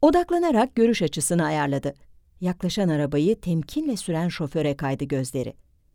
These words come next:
Genç bir kızdı. Kaybolmuş olduğunu daha ilk bakışta anlamıştı. Sarı saçlarının bir tutamını kulağının arkasına almış,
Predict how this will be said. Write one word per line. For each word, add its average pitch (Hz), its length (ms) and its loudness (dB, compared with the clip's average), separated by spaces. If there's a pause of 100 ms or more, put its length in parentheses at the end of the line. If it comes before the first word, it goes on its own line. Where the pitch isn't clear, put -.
(300)
Genç 185 400 -4
bir 208 160 -4
kızdı. - 420 -8 (880)
Kaybolmuş 311 560 2
olduğunu 156 500 2
daha 208 220 2 (100)
ilk 359 180 0
bakışta 240 440 0
anlamıştı. 143 640 0 (600)
Sarı 196 300 -2
saçlarının 165 720 0
bir 269 100 -2
tutamını 190 560 -2
kulağının 233 400 -2
arkasına 175 560 -2
almış, 135 460 -2